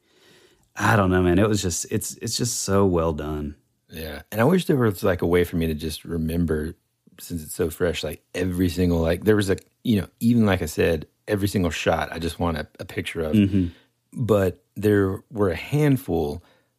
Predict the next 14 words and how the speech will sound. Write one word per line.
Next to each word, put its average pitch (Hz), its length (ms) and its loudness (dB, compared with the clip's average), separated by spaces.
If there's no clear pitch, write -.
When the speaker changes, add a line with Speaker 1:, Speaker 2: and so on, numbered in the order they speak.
Speaker 2:
that 101 200 0
were 92 120 0
just 85 280 -4
like, 78 340 -8
"Oh 92 80 -8
my 80 100 -8
gosh, - 400 -12
that 73 180 -12
was 67 120 -10
incredible." - 580 -16
One 135 280 2
of 127 140 2
'em 85 140 -2
was 71 400 -10